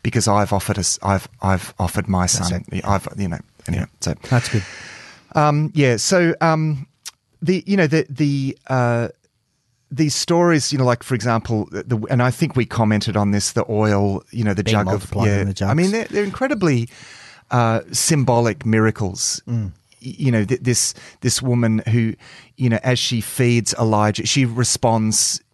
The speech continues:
Speaker 1: there's this sense of faith, you know, she
Speaker 2: Yes.
Speaker 1: responds to Elijah. She has respect for, um, uh, for,
Speaker 2: For Eli-,
Speaker 1: for
Speaker 2: for
Speaker 1: Elisha,
Speaker 2: Elisha.
Speaker 1: sorry.
Speaker 2: Mm.
Speaker 1: And, and, and so she has this
Speaker 2: Room.
Speaker 1: constant,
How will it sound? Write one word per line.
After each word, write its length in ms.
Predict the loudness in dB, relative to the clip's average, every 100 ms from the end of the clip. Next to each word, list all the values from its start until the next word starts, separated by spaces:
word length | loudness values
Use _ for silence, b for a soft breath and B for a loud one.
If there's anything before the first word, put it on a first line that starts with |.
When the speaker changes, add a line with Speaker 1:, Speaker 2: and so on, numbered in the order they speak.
| _ _ -6
Speaker 1:
there's 220 | -2 0
this 120 | 0
sense 300 | 0 0 0
of 60 | -4
faith, 360 | 0 -2 -2 -2
you 60 |
know, 80 | -2
she 160 | 0 0
Speaker 2:
Yes. 80 | 0
Speaker 1:
responds 520 | 0 0 0 0 0
to 180 | -2 -2 B B B -4
Elijah. 480 | 0 2 2 0 -2
She 200 | 0 0
has 240 | 0 0
respect 480 | -2 0 -2 -2 -6
for, 320 | -4 -2 -2 -6 -2
um, 360 | 0 0 -2 B B B B -8
uh, 120 | -6
for, 200 | -4 -2
Speaker 2:
For 60 | 0
Eli-, 220 | -2 -6
Speaker 1:
for 60 | -8
Speaker 2:
for 180 | -2 2
Speaker 1:
Elisha, 340 | 2 2 0
Speaker 2:
Elisha. 60 | 0
Speaker 1:
sorry. 320 | 2 0 0
Speaker 2:
Mm. 100 | -6 -10 B B 0
Speaker 1:
And, 460 | 0 0 -4 -10 -12 _ _
and, 140 | -4 -2
and 140 | 0 0
so 180 | 2 0
she 200 | 2 2
has 260 | 2 0
this 420 | -2 0 0 -2 -2
Speaker 2:
Room. 80 | -2
Speaker 1:
constant, 500 | 0 0 -2 -4